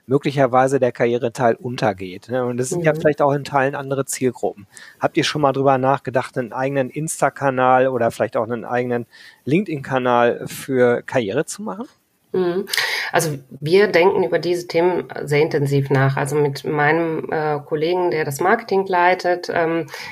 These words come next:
Speaker 2: haben wir ja, ähm, arbeiten wir sehr, sehr eng verzahnt und, ähm, haben diesen Themen auch schon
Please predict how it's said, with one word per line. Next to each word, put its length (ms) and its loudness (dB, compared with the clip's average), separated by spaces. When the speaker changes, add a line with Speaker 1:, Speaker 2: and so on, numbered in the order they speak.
Speaker 2:
haben 220 2
wir 220 2
ja, 480 0
ähm, 120 -4
arbeiten 320 2
wir 120 0
sehr, 260 0
sehr 240 0
eng 200 0
verzahnt 720 -2
und, 380 -2
ähm, 380 -2
haben 260 0
diesen 260 -6
Themen 280 0
auch 160 0
schon 340 -2